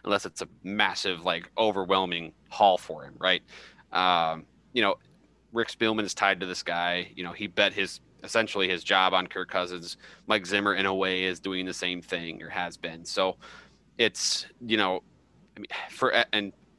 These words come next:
we should also touch on, too, like, the ownership of the Vikings, as great as they are,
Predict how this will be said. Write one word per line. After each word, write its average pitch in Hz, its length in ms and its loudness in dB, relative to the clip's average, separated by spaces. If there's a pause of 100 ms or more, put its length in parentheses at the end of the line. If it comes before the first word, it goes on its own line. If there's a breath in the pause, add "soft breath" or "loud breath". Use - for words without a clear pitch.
we 117 100 -6
should - 120 4
also 127 220 6
touch - 260 0
on, 92 160 0
too, 92 260 -4
like, 85 300 -12 (800)
the - 80 0
ownership 117 420 2
of 95 80 -4
the 92 60 -4
Vikings, 85 420 -4
as 92 200 -14 (220)
great 113 280 4
as 104 100 2
they 98 160 2
are, 80 260 -4